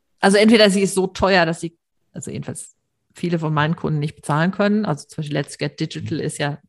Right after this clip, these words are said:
könnte man nutzen, hat auch Schwachstellen, aber, ähm, man kann eigentlich Microsoft Teams theoretisch sehr gut nutzen, funktioniert aber in der Praxis auch nicht immer so gut.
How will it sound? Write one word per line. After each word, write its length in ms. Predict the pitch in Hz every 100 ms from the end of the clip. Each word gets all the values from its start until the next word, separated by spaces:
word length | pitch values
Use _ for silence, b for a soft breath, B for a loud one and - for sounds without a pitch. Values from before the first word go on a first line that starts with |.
| _
könnte 320 | - 180 208
man 180 | 185 170
nutzen, 420 | 170 185 - 180
hat 120 | 165 -
auch 160 | 190
Schwachstellen, 720 | - 190 190 - 175 180 180
aber, 340 | 170 147 151 151 B B B B B 202 -
ähm, 420 | 175 160 156 151 _ _ _ _ _ - -
man 140 | 160
kann 160 | 160 135
eigentlich 280 | 143 147
Microsoft 500 | 147 147 151 151 135
Teams 340 | - 190 190 -
theoretisch 680 | 180 156 160 180 202 208
sehr 220 | - 175 175
gut 200 | 165 -
nutzen, 540 | 165 - - 151 190 _ _ _ _
funktioniert 680 | _ 160 - - 160 151 -
aber 180 | 147
in 60 | 131
der 80 | 127
Praxis 480 | - 143 - 139 -
auch 260 | 131 -
nicht 200 | 190 190
immer 260 | - 185 175
so 120 | 175
gut. 380 | 170 180 180